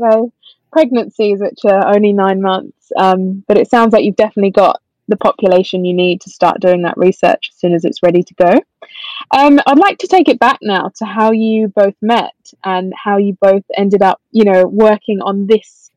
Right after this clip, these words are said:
particular population and this idea. Um, why did you choose this particular idea over others?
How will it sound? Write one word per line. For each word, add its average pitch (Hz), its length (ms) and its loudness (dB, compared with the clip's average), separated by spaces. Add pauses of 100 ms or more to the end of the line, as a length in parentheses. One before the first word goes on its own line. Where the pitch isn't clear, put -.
particular 208 520 -2
population 190 720 -2
and 175 160 -4
this 185 220 -4
idea. 175 560 0 (500)
Um, 185 360 2 (140)
why 208 200 2
did 208 160 0
you 214 120 0
choose 202 300 -2 (520)
this 208 180 0
particular 196 560 -2
idea 185 440 0
over 185 280 -2
others? 185 380 -4